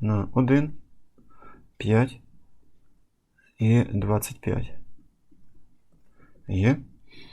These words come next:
Переходимо до другого завдання, тридцять шість. Ну що ж, е, записуємо тоді, що тридцять шість можна записати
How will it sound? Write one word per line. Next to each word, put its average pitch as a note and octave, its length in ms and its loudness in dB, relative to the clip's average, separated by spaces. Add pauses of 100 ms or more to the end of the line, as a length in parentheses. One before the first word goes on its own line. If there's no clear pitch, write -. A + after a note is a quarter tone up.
(400)
Переходимо G#2+ 680 4
до A2+ 160 6
другого G2+ 380 4
завдання, C#3 460 4
тридцять - 380 0
шість. - 440 -4 (580)
Ну A#2+ 60 -2
що A2 120 0
ж, - 220 -6
е, G#2+ 300 2
записуємо G2+ 640 2
тоді, G#2 480 2 (480)
що G#2 560 2
тридцять - 400 0
шість - 500 0
можна G#2+ 320 2
записати G2 640 -2